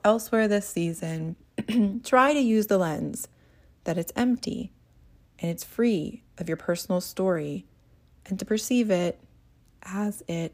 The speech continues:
is. Nothing more and nothing less. And to return back to the present moment and to find the goodness in your life now.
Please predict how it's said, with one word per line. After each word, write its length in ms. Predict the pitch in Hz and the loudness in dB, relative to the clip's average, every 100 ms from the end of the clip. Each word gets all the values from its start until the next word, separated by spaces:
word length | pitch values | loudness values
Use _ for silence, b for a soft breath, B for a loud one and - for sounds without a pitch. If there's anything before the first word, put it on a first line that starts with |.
| - | -10
is. 560 | 147 135 - - - - _ _ _ _ | -10 -8 -10 -12 -14 -16 _ _ _ _
Nothing 320 | 220 262 269 226 | 0 2 4 4
more 440 | 180 170 170 180 - _ - | 4 0 0 -4 -10 _ -6
and 120 | 175 | -2
nothing 320 | 165 165 165 | -2 -4 -4
less. 460 | 160 151 - - - b b b b b _ - | -2 -4 -4 -8 -12 b b b b b _ -6
And 100 | 170 | -4
to 60 | |
return 400 | 180 175 214 226 | -2 -2 2 4
back 240 | 220 180 - | 4 2 -2
to 100 | 180 | -6
the 80 | 170 | -4
present 420 | - 160 175 190 | -4 -2 -2 0
moment 460 | 226 220 175 - - b b b b b - | 2 2 0 -4 -12 b b b b b -14
and 80 | 214 | -8
to 80 | |
find 260 | 214 254 277 | -2 2 4
the 60 | 220 | 2
goodness 640 | 185 220 233 208 185 - | 4 6 6 6 4 0
in 180 | 190 175 | -2 0
your 180 | 175 170 | 0 0
life 580 | 220 208 190 - - _ _ _ - | 0 0 -2 -6 -18 _ _ _ -4
now. 400 | 226 247 - | -2 0 -2